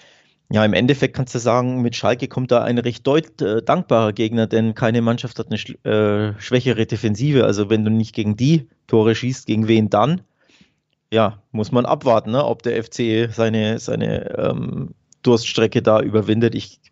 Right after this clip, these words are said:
würd mal sagen, es muss gegen Schalke klappen, denn ansonsten, äh, sehe ich tatsächlich schwarz, auch was den Rest der Saison anbelangt. Denn, ja, wie du hast es, äh, gerade angesprochen, Hoeneß wackelt bei Hoffenheim. Ich glaub, der Kollege Gisdol wackelt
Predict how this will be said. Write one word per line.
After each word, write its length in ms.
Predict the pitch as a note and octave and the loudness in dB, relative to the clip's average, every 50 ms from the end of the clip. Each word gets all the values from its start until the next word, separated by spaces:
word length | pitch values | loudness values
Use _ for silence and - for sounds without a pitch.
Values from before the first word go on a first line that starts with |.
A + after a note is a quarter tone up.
| _ - - _ _ _ _ _ _ _ _ | _ -20 -20 _ _ _ _ _ _ _ _
würd 160 | - A#2 A2+ A#2 | -4 -2 0 2
mal 140 | A#2 A2+ | 2 4
sagen, 420 | G#2+ A2 G#2 G#2+ G#2+ A2+ A2+ A2+ A2+ _ _ _ _ _ _ _ _ _ _ _ _ - | 4 4 4 4 2 0 -2 -6 -8 _ _ _ _ _ _ _ _ _ _ _ _ -10
es 160 | A2+ G#2 - | -10 -4 0
muss 400 | C#3 D3+ E3+ D#3 - - - - _ _ | 2 4 4 4 2 -4 -14 -18 _ _
gegen 200 | - G2+ G2 F#2 | -10 -8 -6 -4
Schalke 380 | F2 - - G2+ G#2 G2+ - G2+ | -4 -2 -2 -2 -2 -4 -6 -10
klappen, 400 | - - G2+ G2 - - A2 G2+ | -4 -2 -2 -2 -2 -4 -6 -6
denn 160 | G2 G2+ G2 | -4 -6 -6
ansonsten, 760 | - - G#2 G2 G#2 G#2 G#2+ - - - A#2 G#2 G#2 G#2+ G#2+ | -6 -6 -2 -2 -2 -2 -2 -4 -6 -4 -4 -2 -2 -2 -2
äh, 200 | - - F#2 F#2+ | -2 -2 -2 -2
sehe 160 | F2+ G#2 G#2 | 0 0 -2
ich 40 | G#2+ - | 0 0
tatsächlich 440 | G#2+ F#2+ - A2+ A2 A#2 A2+ - | -2 -2 0 -2 -2 -2 -2 -2
schwarz, 300 | - - G2+ G2 G#2 G2+ | 0 2 2 2 2 2
auch 160 | F#2+ G2 - G#2+ | 0 0 0 0
was 140 | G#2 - | -2 -2
den 140 | - G2 G2 | -2 -4 -4
Rest 260 | G2 G#2+ A2 - - | -2 -2 -4 -2 -2
der 60 | A2 G2 | -2 -2
Saison 360 | - G2+ F#2 G2 F#2+ G#2 - | -2 -2 -2 -2 -2 -2 -2
anbelangt. 500 | G#2 G#2 - A2 G2 F#2+ G2 G#2 G#2 - | -2 -2 0 0 0 0 -2 -4 -4 -4
Denn, 220 | G2 G2 G2 F#2+ F#2+ - - - - - - - - _ _ - | -4 -4 -4 -6 -8 -12 -20 -20 -20 -20 -20 -20 -20 _ _ 0
ja, 160 | A2 A2 G#2+ | 2 2 2
wie 80 | G2+ F#2+ | 0 0
du 140 | - A#2 | 2 2
hast 180 | G#2+ G#2 - - | 2 2 0 -4
es, 240 | G#2+ - - - - - - - _ | -8 -8 -8 -12 -14 -16 -20 -14 _
äh, 260 | - - - - D3 | -8 -8 -8 -8 -8
gerade 360 | C#3+ - A#2 G2+ G#2+ A2 A2 F#2+ | -4 -2 0 2 2 2 2 2
angesprochen, 460 | G#2+ A#2+ A#2+ A#2+ - A2 A2+ A2 G#2+ | 0 0 -2 -2 -2 0 2 2 4
Hoeneß 320 | A2+ C3 C#3+ D#3 C#3 - | 4 4 4 2 2 0
wackelt 280 | A2 A2 - - G#2+ F2+ | 0 -2 -2 -4 -6 -4
bei 100 | A2 G#2+ | -2 0
Hoffenheim. 460 | G#2+ A#2 B2 B2+ C3 A#2 A2+ A2 A2+ | 0 0 -2 -2 -2 0 0 0 0
Ich 100 | A2 F#2+ | -2 -2
glaub, 180 | - A2 G#2 - | -2 -4 -4 -2
der 120 | - G#2 G2 - _ _ _ | -2 -4 -4 -6 _ _ _
Kollege 380 | - - A2+ G#2+ G#2+ G#2 A2 G2+ | -6 -4 -2 0 0 -2 -2 -4
Gisdol 480 | - C#3 E3 - - - B2 A#2 A2 | -4 -4 -4 -2 0 2 2 4 4
wackelt 340 | G#2 G#2+ G#2 - A2 G#2 - | 2 0 -2 -4 -6 -8 -10